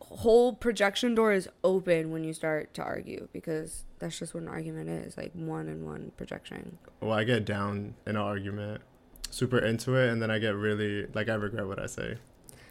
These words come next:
Speaker 1: So, yeah, I just shut down. If I'm, like, if I feel like I'm, an argument is about to happen, I shut down.
Speaker 2: It depends on how my mood is. It takes a lot for me to get mad, actually.
Speaker 1: Now it takes a lot for me to get mad.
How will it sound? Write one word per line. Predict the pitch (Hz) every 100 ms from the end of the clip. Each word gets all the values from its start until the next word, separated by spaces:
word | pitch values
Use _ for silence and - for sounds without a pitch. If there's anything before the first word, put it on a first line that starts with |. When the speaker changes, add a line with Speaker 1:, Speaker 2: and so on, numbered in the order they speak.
| -
Speaker 1:
So, | - 208
yeah, | 185
I | 185
just | 220 208
shut | 190 165
down. | 165 165 165 160 156 - -
If | - 175
I'm, | 175 190
like, | 208 202 - - -
if | 185 180
I | 170
feel | 202
like | 190 175 -
I'm, | 170 160
an | 160 160
argument | 165 165 165 160
is | 156
about | 160 156
to | 156
happen, | 151 147 143 170 180 196 214 226 - - - -
I | 160
shut | 160 156 -
down. | - - - 165 - - - - -
Speaker 2:
It | 110
depends | 110 120 117
on | 110
how | 110
my | 107 104
mood | 104 107
is. | 107 107 - - - -
It | 117
takes | 156 175
a |
lot | 127 120
for | 127
me | 117
to | 107
get | 104
mad, | 101 101 101 110 - -
actually. | 101 101 104 104 107 - - - - - - -
Speaker 1:
Now | 180 185 196
it | 190
takes | 185 175
a | 175
lot | 165
for | -
me | 160
to | 156
get | 156
mad. | 156 160 170